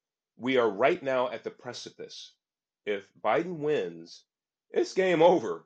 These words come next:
Whether you have money or not, it's, it's, it's, it's going to be a different America. And this is the time where we can't have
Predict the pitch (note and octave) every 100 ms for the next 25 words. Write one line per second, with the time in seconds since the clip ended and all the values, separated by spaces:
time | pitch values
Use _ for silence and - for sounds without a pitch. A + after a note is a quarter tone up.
0 | _ D3 D#3+ G3 F3+ F3+ E3+ E3 C3 B2+
1 | D#3 A2 A2 B2 B2+ - - G#2+ - -
2 | - G#2 - - _ - - - A2 -
3 | A2 - - C#3+ D3+ B2+ A#2 F#2+ A2 A2+
4 | F#2+ F#2+ G2+ F#2 F2 D#2+ - _ _ _
5 | _ _ _ _ B2 A#2+ A#2 A2+ A2+ G2+
6 | D#3 D#3+ D3 B2 G#2+ A#2 G#2+ G2+ G2 F#2+
7 | G2 F#2+ F2+ - C#3+ C#3+ - A#2+ G#2+ G2
8 | F#2+